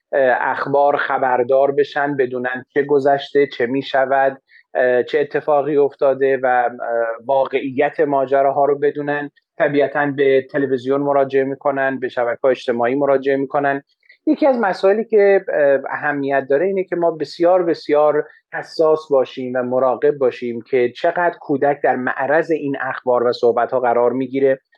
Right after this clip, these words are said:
اه، اگر تلویزیون روشن هست و اخبار داره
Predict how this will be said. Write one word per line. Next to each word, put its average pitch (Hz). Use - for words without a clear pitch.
اه، 139
اگر 151
تلویزیون 135
روشن 143
هست 135
و -
اخبار 135
داره 135